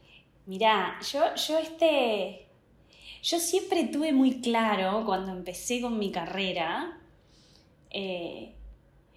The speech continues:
que quería hacerlo, eh, con disfrute, con mucho disfrute. Y estaba muy segura y muy plantada en esa idea de que cuando el disfrute se terminara, o yo sintiera que ya no era lo mismo,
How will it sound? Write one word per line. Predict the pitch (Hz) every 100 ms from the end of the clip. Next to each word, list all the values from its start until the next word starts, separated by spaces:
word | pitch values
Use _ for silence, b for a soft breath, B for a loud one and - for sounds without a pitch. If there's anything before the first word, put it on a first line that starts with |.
| _
que | - 220
quería | 233 269 320 320
hacerlo, | - - 277 285 294 311 320 320 320 -
eh, | - 78 67 67 -
con | 208 208
disfrute, | 208 - - 240 220 214 165 - - - -
con | - 214
mucho | 233 247 285
disfrute. | 233 - 196 160 -
Y | 160 190
estaba | 202 - 262 254
muy | 262 285 330 370 359 -
segura | - - 226 214 240 262 262 277 311 320 -
y | 196
muy | 202 226
plantada | 233 240 208 208 233 233 233 240
en | 214
esa | 214 214
idea | 202 202 196
de | 185
que | 170 175
cuando | 175 175 180 170 170 B B B B -
el | 202 190
disfrute | 190 - 277 277
se | 285 226
terminara, | 208 196 214 233 262 220 214 240 269 190
o |
yo | - 214
sintiera | - 226 220 220 254 247 196
que | 190 185
ya | - 220
no | 214
era | 233 240
lo | 214 214
mismo, | 233 233 - 247 311 427